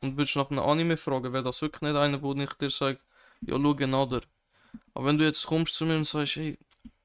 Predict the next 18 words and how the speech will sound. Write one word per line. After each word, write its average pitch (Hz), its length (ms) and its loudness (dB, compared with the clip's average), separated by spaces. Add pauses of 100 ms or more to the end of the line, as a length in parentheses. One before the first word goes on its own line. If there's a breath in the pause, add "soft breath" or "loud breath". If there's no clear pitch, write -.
an 139 320 0
irgendwie 143 280 2
Bock, 151 360 -2
ein 135 340 -4
Horror-Anime 156 640 2
schauen, 139 320 0
kennst 151 300 -2
du 143 60 -4
einen? 131 280 -4 (540)
Würde 151 180 4
der 143 140 4
vielleicht 135 280 -6
schon 156 160 0
empfehlen, 131 380 -4
so - 160 -8
in 131 100 -4
dem 123 180 -4
Sinn. 135 260 -10